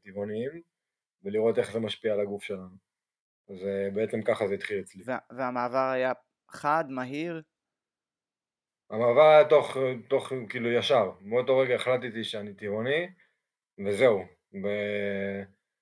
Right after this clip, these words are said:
Speaker 1: לא בשר, לא חלב, לא ביצ-, כלום. מאותו שנייה כלום.
Speaker 2: והיה לך ליווי בתהליך? איך הסתדרת עם כל המעבר הזה?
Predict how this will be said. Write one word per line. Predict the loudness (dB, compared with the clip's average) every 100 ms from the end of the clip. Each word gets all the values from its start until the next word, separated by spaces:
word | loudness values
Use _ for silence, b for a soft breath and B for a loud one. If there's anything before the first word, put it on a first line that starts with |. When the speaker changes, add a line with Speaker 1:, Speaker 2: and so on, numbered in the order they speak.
| _ _ _
Speaker 1:
לא | -4 0
בשר, | 0 0 2 4
לא | 2
חלב, | 0 0 2 2 0
לא | -4
ביצ-, | -6 -10 -12
כלום. | -2 -2 -2 -6
מאותו | -4 0 0
שנייה | 0 -4 -6
כלום. | -6 -10 -10 _ _ _ _
Speaker 2:
והיה | -8 -6
לך | -6 -4 -4 -4
ליווי | -8 -6 -6
בתהליך? | -4 -2 -2 -4 -8
איך | -12
הסתדרת | -8 -2 2 2 0
עם | -2
כל | 0
המעבר | 0 0 -2 -2
הזה? | -2 -4